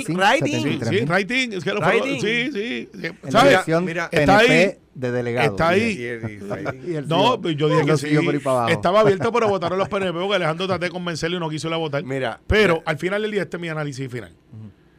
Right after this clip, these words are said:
Speaker 3: Creo que hay gente que no aprecian lo que él hace como delegación extendida. Yo en el P N P, cuando le pregunté a Pedro, "Pedro, eso de los delegados extendidos, el P N P tiene que abrazarlo". Y sin titubeo, Pedro me dice, "Échalos para acá".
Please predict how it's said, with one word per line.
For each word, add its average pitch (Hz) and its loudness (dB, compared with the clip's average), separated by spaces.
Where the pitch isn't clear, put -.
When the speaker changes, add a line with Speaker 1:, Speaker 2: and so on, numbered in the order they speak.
Speaker 3:
Creo 180 -2
que 190 -4
hay 185 -2
gente 175 -6
que 127 -6
no 131 -4
aprecian 165 -6
lo 147 -4
que 143 -6
él 151 -4
hace 160 -8
como 156 -8
delegación 139 -8
extendida. 175 -8
Yo - -10
en 156 -10
el 170 -10
P 196 -12
N 180 -8
P, 202 -8
cuando 160 -8
le 135 -6
pregunté 131 -8
a 165 -6
Pedro, 165 -6
"Pedro, 175 -6
eso - -10
de 190 -4
los 185 -4
delegados 156 -6
extendidos, 160 -4
el 139 -6
P - -6
N 139 -6
P 151 -4
tiene 143 -8
que 139 -4
abrazarlo". 117 -4
Y 131 -6
sin 135 -4
titubeo, 151 -2
Pedro 160 -8
me 165 -8
dice, 135 -8
"Échalos 135 -6
para 107 -6
acá". - -20